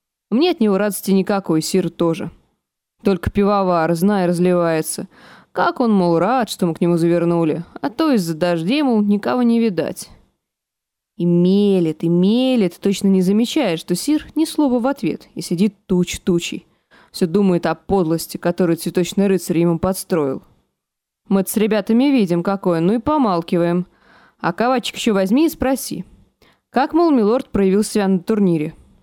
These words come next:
Сир только глянул на него, вот этак. Чизвик, хмыкнув, хлебнул Эля и утер пену с губ. А дочка тем временем подает и наливает. Толстушка такая, лет восемнадцати. «Скорее уж тринадцати»,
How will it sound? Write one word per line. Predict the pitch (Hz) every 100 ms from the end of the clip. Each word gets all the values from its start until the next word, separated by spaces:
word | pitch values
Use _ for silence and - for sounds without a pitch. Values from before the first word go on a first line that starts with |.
| _ _ _ _ _
Сир | - - 220
только | - 196 208
глянул | 180 220 302 254
на | 190
него, | 180 175 170 175 -
вот | 220 240
этак. | 180 156 120 - - _ _ _ _ _ _ _ _ _ _
Чизвик, | - 262 202 180 -
хмыкнув, | - 233 302 294 - - _
хлебнул | - - 185 185 175
Эля | - 269 269 247 _ _
и | 359
утер | 330 233 - 247 262
пену | 190 190 190
с |
губ. | 175 160 - - _ _ _ _ _ _ - -
А | - 170
дочка | 175 247 -
тем | - 202
временем | 185 185 180 175
подает | 170 165 180 285 285
и |
наливает. | 240 233 233 170 156 - _ - _
Толстушка | - 180 175 233 220 -
такая, | 190 180 180
лет | 226 320
восемнадцати. | 320 359 302 175 - - 190 - _ _ _ _ _ _ _ _ _ _ _
«Скорее | - - - 226 214 214 208
уж | 190 -
тринадцати», | 202 202 180 165 156 - - - 165